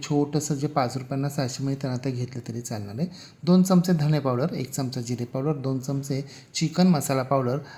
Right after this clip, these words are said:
दोन चमचे आपला घरचा मसाला, अर्धा चमचा हळद आणि अगदी पाव चमचा हिंग घ्यायचा आहे.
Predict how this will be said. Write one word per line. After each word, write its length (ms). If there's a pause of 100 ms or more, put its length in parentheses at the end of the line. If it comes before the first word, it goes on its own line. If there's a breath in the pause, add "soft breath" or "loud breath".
(140 loud breath)
दोन 220
चमचे 420
आपला 260
घरचा 340
मसाला, 380
अर्धा 340
चमचा 340
हळद 260
आणि 180
अगदी 220
पाव 320
चमचा 360
हिंग 340
घ्यायचा 300
आहे. 240